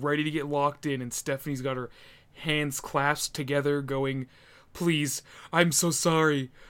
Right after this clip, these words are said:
Please, please, I'm sorry. And Rhonda looks at her and goes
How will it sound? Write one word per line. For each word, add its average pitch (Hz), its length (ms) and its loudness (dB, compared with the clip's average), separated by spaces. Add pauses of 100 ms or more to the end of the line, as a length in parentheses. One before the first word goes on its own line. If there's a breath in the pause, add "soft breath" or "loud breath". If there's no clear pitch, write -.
(160 loud breath)
Please, 170 560 2
please, 180 480 0
I'm 160 220 2
sorry. 160 680 0
And 147 260 0
Rhonda 139 320 2
looks 139 240 0
at 147 60 -2
her 139 120 2
and 135 100 -2
goes 131 420 -2